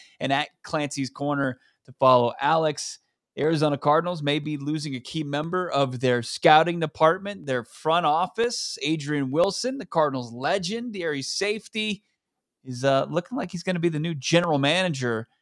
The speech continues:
of the Jacksonville Jaguars. If that happens, same thing that would happen if Vance Joseph were to take a head coaching position elsewhere.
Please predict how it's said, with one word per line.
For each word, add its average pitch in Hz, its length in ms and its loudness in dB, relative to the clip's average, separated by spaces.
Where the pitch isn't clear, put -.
of 131 100 -2
the 123 80 -2
Jacksonville 131 720 4
Jaguars. 123 640 2
If 113 100 -10
that 120 160 0
happens, 139 800 -4
same 165 340 -4
thing 170 240 0
that 160 260 2
would 151 160 2
happen 147 420 4
if 139 100 0
Vance 139 300 0
Joseph 170 380 0
were 139 140 -2
to 123 40 -10
take - 400 -4
a 123 240 -20
head 143 220 -4
coaching 202 420 0
position 139 440 2
elsewhere. 123 580 2